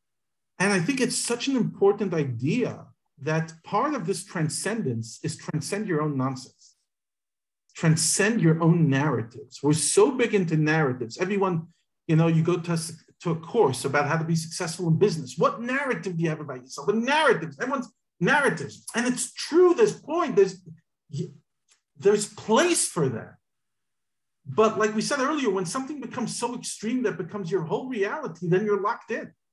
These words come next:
And I believe a big part of the gullus of today is that we're so locked in our own heads, in our own hearts. We're so,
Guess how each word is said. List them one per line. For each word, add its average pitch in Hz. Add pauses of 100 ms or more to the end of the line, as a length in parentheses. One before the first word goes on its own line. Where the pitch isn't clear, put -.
(300)
And 185
I 196
believe 240
a 214
big 247
part 220
of 180
the 160
gullus 190
of 160
today 175
is 185 (1200)
that 160
we're 180
so 175
locked 143
in 185
our 180
own 143
heads, 180 (560)
in 170
our 170
own 202
hearts. 160
We're 151
so, 214